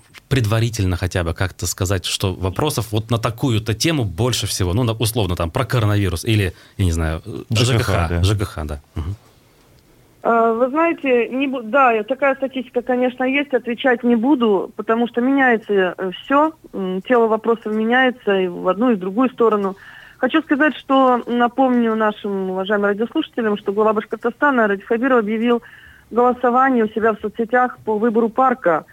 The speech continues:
Speaker 3: э, который благоустроит, э, ну, в районе четырёхсот, в районе, я скажу, четырёхсотлетия пяти-, э, четырёхсот пятидесятилетия Уфы, потому что это может быть раньше. И вот, э, результаты голосования мы тоже сегодня объявим, они достаточно любопытные, любой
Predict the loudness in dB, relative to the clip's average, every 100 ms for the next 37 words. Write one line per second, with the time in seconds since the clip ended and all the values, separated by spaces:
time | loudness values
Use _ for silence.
0 | -20 -20 -12 -4 -2 0 0 0 0 0
1 | 0 0 2 4 2 0 -2 -2 -2 -6
2 | -6 -4 0 2 2 -2 -4 -8 -4 -4
3 | 0 2 4 4 2 0 -4 -6 -6 -6
4 | -6 -6 -6 -4 -2 -4 -6 -4 -2 0
5 | 0 -2 -6 -10 -4 -4 -2 -6 -6 -8
6 | -8 -6 -2 0 0 -2 -2 0 0 0
7 | -4 -16 -8 -6 -4 -4 -4 -4 -4 -2
8 | 2 2 0 0 -2 -4 -16 -2 0 0
9 | 0 2 2 2 0 0 0 0 0 2
10 | 0 0 0 2 2 2 0 -2 -4 0
11 | 0 2 0 0 2 2 2 0 0 0
12 | 0 0 0 -2 -2 0 0 0 -2 0
13 | 2 2 2 -2 -2 -4